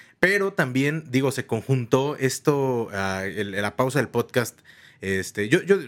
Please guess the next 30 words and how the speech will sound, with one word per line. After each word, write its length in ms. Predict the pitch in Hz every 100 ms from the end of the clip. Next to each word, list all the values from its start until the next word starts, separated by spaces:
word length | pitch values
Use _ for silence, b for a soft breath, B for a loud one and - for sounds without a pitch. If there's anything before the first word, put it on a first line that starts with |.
| 101
obviamente 380 | 123 113 113 110
sigue 220 | 113 110
la 100 | 95
segunda 260 | 104 113
temporada, 360 | 110 101 127 101
no, 160 | 101 107
no, 240 | 107 107
no 160 | 113 110
vamos 240 | 117 110
a 20 |
cambiar 260 | 107 135 131
de 80 | 123
temporada 540 | 113 107 113 123 127 - -
<laughs> 140 | - 165
después 440 | 117 120 135 131
de 60 | 143
dos 180 | 151
episodios. 640 | 151 127 117 120 131 160 - B B B B
Y 60 | 110
aparte 300 | 113 123 143
porque 240 | 117 101
si 80 | 113
no 160 | 113 123
me 160 | 127
sentiría 300 | 110 104 110
comprometido 480 | 120 120 101 95 117
con 140 | 113 95
hacer 240 | 90 107
otra 260 | 110 95 95
intro 640 | 110 117 113 - 104 101